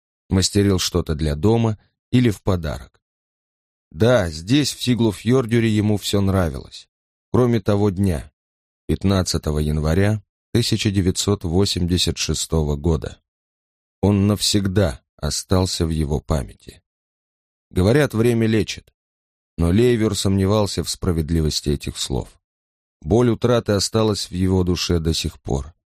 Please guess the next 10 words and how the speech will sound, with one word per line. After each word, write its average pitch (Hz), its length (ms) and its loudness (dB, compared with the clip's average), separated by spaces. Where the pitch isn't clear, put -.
и - 80 -2
он 107 220 2
все 113 220 0
еще 104 300 0
не 104 160 4
мог 110 300 0
простить - 580 -4
убийцу 92 560 0
своего 78 460 0
брата. 73 440 -4